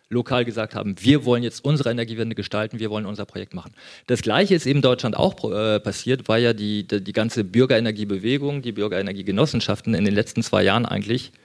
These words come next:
fast auf Null gegangen sind, weil auch hier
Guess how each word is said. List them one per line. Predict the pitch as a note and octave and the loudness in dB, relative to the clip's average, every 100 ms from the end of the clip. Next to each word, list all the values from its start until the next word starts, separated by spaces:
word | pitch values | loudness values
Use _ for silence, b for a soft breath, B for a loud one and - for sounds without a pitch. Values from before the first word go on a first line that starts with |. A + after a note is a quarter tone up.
| b b b b b | b b b b b
fast | _ G2+ - | _ 0 2
auf | A2+ | 4
Null | C#3 A#3+ | 6 6
gegangen | F#3 G2+ F2+ F2+ | 6 6 4 4
sind, | F2+ F2 - _ _ _ _ _ | 2 -2 -8 _ _ _ _ _
weil | - A2+ A#2 | 2 4 4
auch | A2 - | 2 -2
hier | A#2 C#3 | 0 2